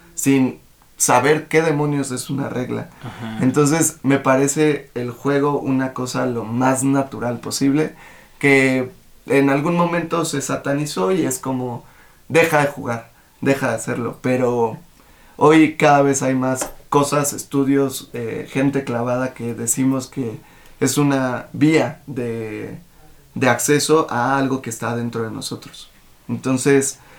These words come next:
Speaker 1: y sí, el juego es orden y crea un orden, eso es de las cosas más bonitas del juego. Este, que es como el universo.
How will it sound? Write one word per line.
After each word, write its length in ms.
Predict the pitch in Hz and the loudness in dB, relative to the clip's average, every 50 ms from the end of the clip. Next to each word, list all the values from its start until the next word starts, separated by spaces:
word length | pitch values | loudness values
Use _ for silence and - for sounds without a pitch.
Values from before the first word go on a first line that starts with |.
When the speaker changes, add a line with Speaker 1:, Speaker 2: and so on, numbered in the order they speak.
| - - - - | -20 -10 0 2
Speaker 1:
y 100 | 156 151 | 4 6
sí, 220 | 240 254 262 269 - | 6 4 4 2 2
el 100 | - - - | 0 0 0
juego 300 | - 175 175 170 170 170 | 2 4 4 6 6 4
es 160 | 165 - - - | 2 2 2 4
orden 420 | 147 156 156 160 170 180 180 175 - | 4 4 6 4 4 2 2 4 4
y 100 | 139 123 - | 2 2 2
crea 360 | - 143 147 143 143 139 135 | 0 2 2 4 4 4 2
un 180 | 127 131 135 131 | 2 0 0 0
orden, 460 | 135 135 143 139 156 165 170 156 - | 0 0 0 0 0 -2 -2 -6 -6
eso 340 | - 117 127 123 - 143 139 | -6 -4 -4 -2 0 2 2
es 120 | 135 120 117 | 2 0 0
de 60 | 131 | -4
las 160 | 131 123 120 | -4 -4 -4
cosas 300 | - 135 131 135 135 113 | -4 -4 -4 -4 -4 -2
más 200 | 120 131 131 123 | -2 -4 -4 -4
bonitas 440 | - 123 120 123 120 - 117 117 - | -4 -6 -6 -6 -6 -6 -8 -8 -8
del 120 | 104 104 - | -8 -12 -12
juego. 340 | - - 117 120 120 113 - - - - - - - - - - - - | -8 -6 -6 -4 -6 -6 -12 -16 -20 -20 -20 -20 -20 -20 -20 -20 -16 -8
Este, 800 | - 117 117 113 - - - - - 113 113 113 117 117 113 110 107 104 - - - _ _ - _ - - - - - - - | -4 -4 -2 0 0 -2 -2 -4 -4 -4 -2 -2 -2 -2 -4 -4 -6 -8 -10 -12 -16 _ _ -20 _ -20 -20 -20 -20 -20 -8 0
que 80 | - 147 | 2 2
es 100 | 139 - | 2 2
como 200 | 143 135 131 127 | 0 0 0 0
el 100 | 127 127 | -2 -4
universo. 460 | 123 131 143 - 294 - - - | -4 -4 -4 -4 -6 -8 -10 -16